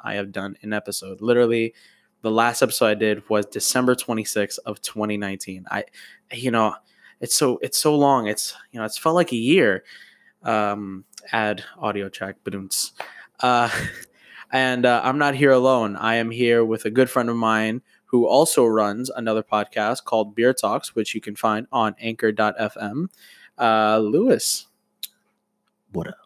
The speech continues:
Speaker 1: <laughs>
Speaker 2: <laughs> What's up, man? How you doing?
Speaker 1: Uh, I'm doing great. How are you?
Speaker 2: Uh, you know, surviving, uh, considering the state of the world, the state of, uh, New York
Speaker 1: <laughs>
Speaker 2: City specifically right now. Um,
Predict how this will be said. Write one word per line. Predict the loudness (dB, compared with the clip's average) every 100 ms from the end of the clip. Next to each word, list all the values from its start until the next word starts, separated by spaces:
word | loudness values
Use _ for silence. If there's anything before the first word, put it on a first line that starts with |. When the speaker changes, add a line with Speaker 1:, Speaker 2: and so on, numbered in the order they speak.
| _ _ _
Speaker 1:
<laughs> | -10 -8 -10 -2 -2 -2 -10 -12 0
Speaker 2:
<laughs> | 0 4
What's | 4 4 4
up, | 2 0
man? | 0 0
How |
you | 0 -2
doing? | -4 -10 _ _ 0
Speaker 1:
Uh, | 2 4 4 2 -4 _
I'm | -8 -8 -4
doing | -2 0
great. | 2 2
How | 2 2
are | 2
you? | 2 2 -2 -6 -2
Speaker 2:
Uh, | 2 4 4 4 4 2
you | 0 2
know, | 2 0
surviving, | -2 -4 0 2 2 0 -2 -4 -8 -18 -10
uh, | -4 0 0 0 0
considering | -2 -2 0 2 2 0
the |
state | -2 -2 0
of | 0
the |
world, | 2 2 2 -2
the | -8
state | -4 -2
of, | 0 0 -2
uh, | 0 0 0 -2 -2
New | -2
York | -2 -2
Speaker 1:
<laughs> |
Speaker 2:
City | 0 2 2
specifically | 0 -6 -4 -4 -4 -4 -2
right | 0 0
now. | 0 2 2 -2 -6 _ _ _ _ _ -4
Um, | 0 2 2 2 0 -2 -6